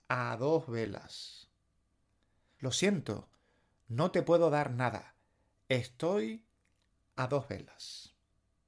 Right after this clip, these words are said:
¿Has podido adivinar el significado de esta expresión?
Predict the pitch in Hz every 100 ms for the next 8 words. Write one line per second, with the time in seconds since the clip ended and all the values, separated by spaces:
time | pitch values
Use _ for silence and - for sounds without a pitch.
0 | _ _ _ _ - 175 - 180 170 156
1 | 143 123 110 107 123 170 180 175 _ _
2 | _ _ _ _ 135 127 123 135 120 120
3 | 113 - 131 147 127 139 - 147 - 151
4 | 190 214